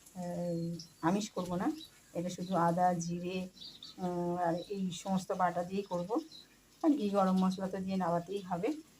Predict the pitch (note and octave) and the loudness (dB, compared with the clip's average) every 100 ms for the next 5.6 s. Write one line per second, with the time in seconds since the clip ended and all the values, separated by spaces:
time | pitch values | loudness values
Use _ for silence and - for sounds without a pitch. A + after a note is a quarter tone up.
0 | - F#3 F3+ F3+ - A#3+ B3 G#3+ G3 G3 | -14 -6 -6 -4 2 2 4 2 0 -2
1 | G3 F3+ E3+ F3+ F3+ G#3 - F#3+ F#3+ E3 | 2 4 4 0 -4 -6 -4 -4 2 2
2 | D3 E3 D#3+ D#3+ D#3 - D#3+ D#3+ E4+ - | 2 0 0 0 0 -2 0 2 0 -2
3 | - - - - - - - - - - | -12 -20 -20 -20 -20 -20 -20 -20 -20 -20
4 | - - - - - A#3 G#3+ G#3+ G#3 A#3+ | -14 -14 -14 -20 0 2 6 6 6 4
5 | G#3 G#3+ G#3+ F#3+ G3 G#3 | 6 6 4 4 6 6